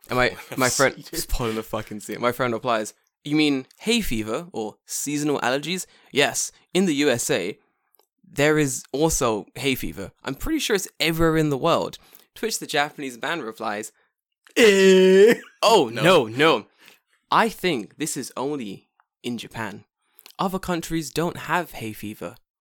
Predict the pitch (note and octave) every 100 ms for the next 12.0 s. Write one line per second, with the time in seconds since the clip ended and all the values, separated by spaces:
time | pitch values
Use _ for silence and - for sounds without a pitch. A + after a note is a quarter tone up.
0 | _ _ _ - B2+ A#2 A#2 - C#3 D#3+
1 | F#3+ _ _ _ - _ C3 C3+ - -
2 | C3 D3+ C#3 - _ _ _ _ B2 C#3
3 | C#3+ - - D#3 A#2+ - B2 C#3 A2 C#2
4 | - A2+ A#2+ C3 G#2 - - - F3 G3+
5 | - F#3+ G3 F#3+ C#3+ B2 A#2 A2+ C#3+ A#2
6 | - - - _ _ _ _ _ _ _
7 | - G#2 G#2 B2 - - - - A2+ B2
8 | B2 B2 A#2 C3 A#2+ - D#2 C2 - _
9 | _ _ _ _ _ _ - G#2+ G#2+ G#2+
10 | A2+ - A2 G#2+ - _ _ _ _ _
11 | _ _ _ _ - A#2 A2 - A#2 G#2